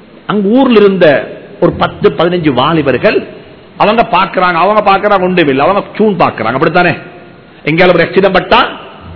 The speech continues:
ஒரு ஆக்சிடென்ட் பட்டா, ரெண்டு ஆக்சிடென்ட் பட்டா என்ன செய்யறது? இப்ப யா-, யார் வைப்பாங்க? ஒரு குரூப்பிங்க வாலிபர்கள் கமெண்ட் சொல்லுவாங்க, "இது Mercedes Benz, இது Camry, டயரை பாத்தியா இந்தோனேஷியா டயர், இது சைனா டயர்."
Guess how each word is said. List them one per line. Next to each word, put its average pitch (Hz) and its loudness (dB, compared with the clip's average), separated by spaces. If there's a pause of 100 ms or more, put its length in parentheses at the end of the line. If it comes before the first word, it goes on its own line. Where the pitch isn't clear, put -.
(380)
ஒரு 160 0
ஆக்சிடென்ட் 185 0
பட்டா, 180 2
ரெண்டு 180 0
ஆக்சிடென்ட் 185 -4
பட்டா 180 0
என்ன 214 0
செய்யறது? 190 2
இப்ப 170 -2
யா-, 190 2
யார் 196 2
வைப்பாங்க? 165 0 (1400)
ஒரு 170 2
குரூப்பிங்க 214 4
வாலிபர்கள் 165 2 (640)
கமெண்ட் 190 2
சொல்லுவாங்க, 135 2 (400)
"இது 156 0
Mercedes 156 -2
Benz, 170 0 (320)
இது 147 -2
Camry, 147 0 (420)
டயரை 170 -2
பாத்தியா 170 -2
இந்தோனேஷியா 147 -2
டயர், 139 -2
இது 147 -2
சைனா 139 -2
டயர்." 127 -2